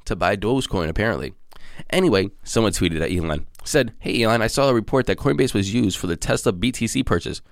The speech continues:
Nice entry, by the way. Do you think Coinbase should enable Dogecoin on their platform?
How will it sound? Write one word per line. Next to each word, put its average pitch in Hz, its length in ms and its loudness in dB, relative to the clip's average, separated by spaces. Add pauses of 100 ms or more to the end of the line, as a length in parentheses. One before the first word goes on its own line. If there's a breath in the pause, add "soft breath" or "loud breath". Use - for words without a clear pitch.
(120)
Nice - 200 2
entry, 147 240 2
by 87 120 4
the 87 80 2
way. 73 200 0 (240)
Do - 80 -4
you 156 80 0
think 170 160 0
Coinbase 156 560 2
should - 320 2
enable 117 340 2
Dogecoin 110 560 2
on 110 80 0
their 135 80 0
platform? 151 520 0